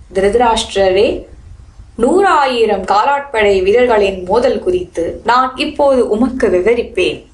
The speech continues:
பிற கருத்துகள் அனைத்திலும் ஏற்பட்ட முற்றான மறதியின் காரணமாக அங்கே மகன் தந்தையை அறியவில்லை, தந்தையும் தனக்கு பிறந்த மகனை அறியவில்லை, சகோதரன்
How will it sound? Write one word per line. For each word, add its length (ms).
பிற 220
கருத்துகள் 580
அனைத்திலும் 600
ஏற்பட்ட 640
முற்றான 600
மறதியின் 580
காரணமாக 840
அங்கே 420
மகன் 480
தந்தையை 520
அறியவில்லை, 720
தந்தையும் 600
தனக்கு 460
பிறந்த 420
மகனை 360
அறியவில்லை, 680
சகோதரன் 680